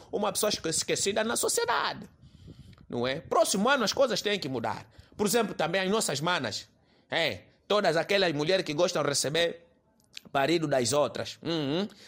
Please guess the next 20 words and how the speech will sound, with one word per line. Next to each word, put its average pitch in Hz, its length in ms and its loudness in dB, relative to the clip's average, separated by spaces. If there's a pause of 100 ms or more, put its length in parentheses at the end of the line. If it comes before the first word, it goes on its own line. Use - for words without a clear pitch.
(140)
Minhas 160 240 0
irmãs, 143 260 0
próximo 160 520 2
ano, 208 360 2 (480)
continuem 113 680 0
assim. 98 420 -2 (120)
Eu 147 200 -2
até 175 240 -2
gosto 170 320 -2
de 104 80 -4
vocês, 104 340 -4
por 113 160 -6
isso 160 160 -4
continuem 117 540 -2
assim. 110 200 -4
Não 180 100 -2
é 208 40 -2
preciso 143 340 -2
vocês 123 300 -2
mudarem. 170 480 -2